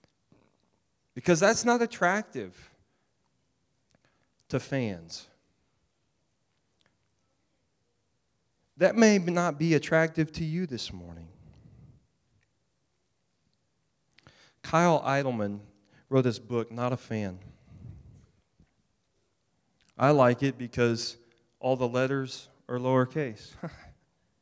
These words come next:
And if you've ever got an email from me, it makes a whole lot of sense.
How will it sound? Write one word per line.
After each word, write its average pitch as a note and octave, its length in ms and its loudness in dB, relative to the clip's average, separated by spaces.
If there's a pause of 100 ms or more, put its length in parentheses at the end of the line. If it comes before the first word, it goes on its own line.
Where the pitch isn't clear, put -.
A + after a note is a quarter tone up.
(640)
And C3 60 -10
if C3 160 -12
you've B2+ 140 -8
ever C3 200 -2
got D3 220 2
an E3 120 0
email B2+ 340 0
from C3 260 -10
me, C#3+ 240 -14 (960)
it - 80 -20
makes B2 220 -14
a B2+ 60 -16
whole C3 120 -14
lot C3 160 -10
of C3 60 -12
sense. C3 460 -16